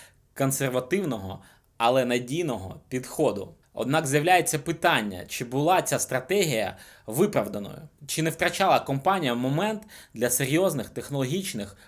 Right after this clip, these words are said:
проривів? В той час, як OnePlus три Т був безперечно вдалим смартфоном, його критики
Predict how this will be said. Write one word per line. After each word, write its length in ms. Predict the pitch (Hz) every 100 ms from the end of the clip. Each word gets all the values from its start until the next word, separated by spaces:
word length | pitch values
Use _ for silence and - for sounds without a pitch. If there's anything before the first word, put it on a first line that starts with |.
| _
проривів? 580 | 127 143 160 131 101 -
В 60 | -
той 220 | 143 147
час, 440 | 147 135 110 - 110
як 240 | 110 -
OnePlus 800 | 120 170 151 139 143 120 - -
три 240 | 139 147
Т 340 | 139 131 101 90 101
був 400 | 123 143 131 -
безперечно 920 | 117 139 - 151 160 143 113 - 107
вдалим 540 | 107 113 139 123 104
смартфоном, 720 | 98 117 107 - 190 185 104 - _ - -
його 240 | 127 131 139
критики 600 | 156 185 156 - 98